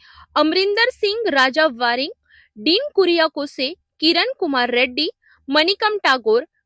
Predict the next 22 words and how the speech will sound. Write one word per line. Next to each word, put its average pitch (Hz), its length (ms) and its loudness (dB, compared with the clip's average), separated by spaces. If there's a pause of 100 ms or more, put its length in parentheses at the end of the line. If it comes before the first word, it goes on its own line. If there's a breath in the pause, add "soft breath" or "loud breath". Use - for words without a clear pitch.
(120)
गुरजीत 311 340 0
सिंह 392 360 -4
औजला, 240 480 0 (400 soft breath)
हिबी 320 220 4
एडन, 240 480 0 (100)
प्रशांत 285 380 0 (140)
पडोले 262 460 0 (380 soft breath)
आणि 311 340 2 (360)
एस 359 240 2 (180)
व्यंकटेश्वरन 320 1040 -2
यांचा 247 380 -2 (120)
समावेश 220 420 -6
आहे. 196 180 -8 (520)
सभागृहात 453 560 6
कागदपत्रे 320 580 0
फेकणे 330 480 -2
आणि 254 240 -4
सभापतींच्या 415 720 -2
व्यासपीठाचा 320 720 0
अनादर 247 340 -2 (100)
करणे 339 280 -2
ही 262 340 -2